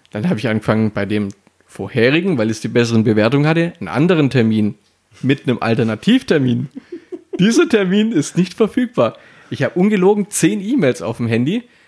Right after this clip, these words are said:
dass dieser verfickte Scheißtermin nicht verfügbar ist. Ich habe den halben August durch. Da frage ich mich, warum sind die nicht in der Lage, so wie es eigentlich jeder heutzutage machen kann, der online irgendwas anbietet,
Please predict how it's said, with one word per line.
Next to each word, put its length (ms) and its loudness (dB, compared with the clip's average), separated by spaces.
dass 180 -4
dieser 260 0
verfickte 480 -2
Scheißtermin 640 2
nicht 160 0
verfügbar 480 2
ist. 140 2
Ich 180 -2
habe 160 -2
den 160 2
halben 200 0
August 320 0
durch. 180 0
Da 120 -6
frage 340 -2
ich 60 2
mich, 280 -2
warum 280 0
sind 180 2
die 80 4
nicht 220 2
in 80 2
der 100 4
Lage, 420 0
so 240 0
wie 60 4
es 160 0
eigentlich 500 0
jeder 340 2
heutzutage 520 2
machen 260 0
kann, 200 0
der 140 0
online 260 0
irgendwas 300 -2
anbietet, 540 0